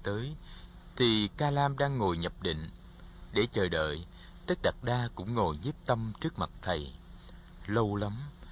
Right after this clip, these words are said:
đạo sĩ Kalam mới mở mắt. Tất Đạt Đa cúi lạy, xin thầy chỉ giáo cho mình. Đạo sĩ Kalam gọi Tất Đạt Đa là sa môn, bởi vì chàng đã chính thức là một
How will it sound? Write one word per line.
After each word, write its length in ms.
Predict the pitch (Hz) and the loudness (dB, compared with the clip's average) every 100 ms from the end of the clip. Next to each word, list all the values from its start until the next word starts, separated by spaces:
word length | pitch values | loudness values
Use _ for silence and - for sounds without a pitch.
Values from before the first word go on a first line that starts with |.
| - - - 113 | -14 -14 -2 8
đạo 160 | 101 98 | 8 8
sĩ 300 | - 87 107 | 2 2 2
Kalam 420 | - 120 117 117 113 | 2 2 2 0 0
mới 140 | 131 | 0
mở 180 | 131 90 | 0 0
mắt. 180 | 120 147 - - - - - - - | -2 -6 -12 -14 -16 -16 -16 -14 0
Tất 140 | 170 | 2
Đạt 120 | - 82 | 2 0
Đa 280 | 110 113 110 - | 2 0 0 -2
cúi 220 | 117 151 | 0 2
lạy, 340 | 101 69 67 - - - - | 2 0 -4 -12 -16 -16 -12
xin 280 | - 143 127 | 0 2 2
thầy 360 | 113 90 78 73 - | 2 2 2 -2 -2
chỉ 200 | 87 95 | -2 0
giáo 320 | 113 117 143 147 | 0 0 -2 0
cho 100 | 117 | 0
mình. 240 | 101 78 69 - - - - - - - - - - | 0 -2 -6 -14 -16 -16 -16 -16 -16 -16 -18 -16 6
Đạo 220 | 113 101 | 10 12
sĩ 520 | 101 - 101 85 87 127 | 10 6 6 6 4 2
Kalam 520 | - 127 123 120 113 110 - 95 | 4 6 8 6 4 0 -10 -2
gọi 280 | 92 87 85 | 8 8 8
Tất 220 | - 160 | 4 2
Đạt 120 | 92 - | 2 0
Đa 240 | 110 107 | 0 2
là 300 | 101 82 76 | 4 4 4
sa 260 | 73 - 110 | 0 0 0
môn, 260 | 110 110 104 - - - - - - - - - | 0 -2 -4 -10 -14 -14 -14 -14 -14 -14 -14 -2
bởi 160 | - 110 143 | 6 6 6
vì 160 | 113 - | 4 4
chàng 320 | 110 101 90 | 6 6 6
đã 100 | 92 | 4
chính 260 | 107 156 185 | 4 4 4
thức 180 | - 220 - - | 2 0 0 2
là 160 | 101 87 | 6 6
một 140 | 85 | 4